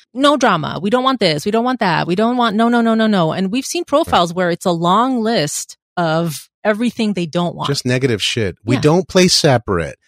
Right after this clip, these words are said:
Speaker 1: Exactly.
Speaker 2: We don't want this. If you're this, then no this
Speaker 1: Don't
Speaker 2: and
Speaker 1: bother.
Speaker 2: this."
Speaker 1: Yeah.
Speaker 2: "Yeah, we're not your couple." And it's
Speaker 1: Right.
Speaker 2: like, dude,
Speaker 1: <laughs>
Speaker 2: dude, no one's gonna reach out to you, man.
Speaker 1: Yeah, I know.
Speaker 2: They're gonna read it and say,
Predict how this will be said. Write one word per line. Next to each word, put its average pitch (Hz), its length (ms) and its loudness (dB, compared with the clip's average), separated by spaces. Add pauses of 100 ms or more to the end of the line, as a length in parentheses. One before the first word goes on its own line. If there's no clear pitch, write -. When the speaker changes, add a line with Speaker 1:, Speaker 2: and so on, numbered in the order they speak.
(100)
Speaker 1:
Exactly. 185 300 0
Speaker 2:
We 127 60 4
don't 156 260 2
want 165 300 0
this. 90 400 -2
If 107 180 -6
you're 160 220 2
this, 170 360 2
then 131 280 0
no 131 280 0
this 117 360 -2
Speaker 1:
Don't 214 140 2
Speaker 2:
and 226 80 -2
Speaker 1:
bother. 175 320 2
Speaker 2:
this." 98 220 0
Speaker 1:
Yeah. 185 300 0 (220)
Speaker 2:
"Yeah, 127 160 2
we're 117 180 2
not 135 200 2
your 147 180 4
couple." 107 600 0
And 208 120 4
it's 220 160 4
Speaker 1:
Right. 214 100 2
Speaker 2:
like, 285 80 4
dude, 107 420 2
Speaker 1:
<laughs> - 200 -6
Speaker 2:
dude, 113 100 -4
no 113 120 0
one's 175 160 2
gonna 175 180 2
reach 160 220 -2
out 123 200 -2
to - 100 -4
you, 123 120 2
man. 85 140 -2
Speaker 1:
Yeah, 160 200 0 (180)
I 165 120 -2
know. 151 340 -2
Speaker 2:
They're 131 180 -2
gonna 165 220 0
read 143 260 4
it 185 100 4
and 127 200 2
say, 123 420 0